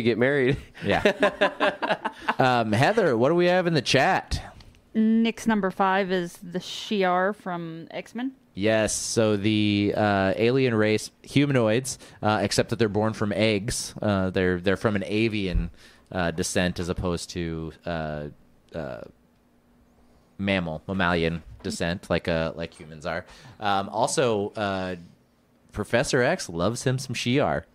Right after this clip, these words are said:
Speaker 1: you know? <laughs> Uh, the original X-Men ninety-seven, he left to go off into space with Lilandra, the Shi'ar Empress, and that's where he's at
Speaker 2: That's, that's
Speaker 1: whenever
Speaker 2: the
Speaker 1: the
Speaker 2: last
Speaker 1: show's
Speaker 2: we've seen him.
Speaker 3: Yeah.
Speaker 1: That's
Speaker 2: Yeah.
Speaker 1: where he's at when the show picks up,
Speaker 3: I
Speaker 1: uh,
Speaker 3: just
Speaker 1: when it comes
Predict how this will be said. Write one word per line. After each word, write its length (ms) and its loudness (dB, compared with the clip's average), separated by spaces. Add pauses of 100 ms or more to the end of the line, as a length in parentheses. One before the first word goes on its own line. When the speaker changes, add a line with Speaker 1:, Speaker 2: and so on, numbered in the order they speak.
(100)
Speaker 1:
you 120 -4
know? 240 -2 (240)
<laughs> 80 0 (640)
Uh, 400 2
the 260 2
original 380 2
X-Men 340 2
ninety-seven, 680 0
he 100 -2
left 380 -2
to 260 -2
go 160 2
off 180 2
into 160 2
space 380 0
with 140 -4
Lilandra, 680 2
the 360 0
Shi'ar 540 2
Empress, 600 -2 (320)
and 180 -2
that's 220 2
where 120 4
he's 220 0
at 80 2
Speaker 2:
That's, 240 2
that's 60 -4
Speaker 1:
whenever 240 4
Speaker 2:
the 60 -2
Speaker 1:
the 40 2
Speaker 2:
last 220 4
Speaker 1:
show's 160 2
Speaker 2:
we've 160 2
seen 240 2
him. 160 2
Speaker 3:
Yeah. 160 -4 (140)
Speaker 1:
That's 200 2
Speaker 2:
Yeah. 60 2
Speaker 1:
where 100 2
he's 180 2
at 200 2
when 120 2
the 60 2
show 240 2
picks 320 -2
up, 380 0
Speaker 3:
I 140 -2
Speaker 1:
uh, 120 0
Speaker 3:
just 160 -2
Speaker 1:
when 80 -6
it 40 -6
comes 80 -6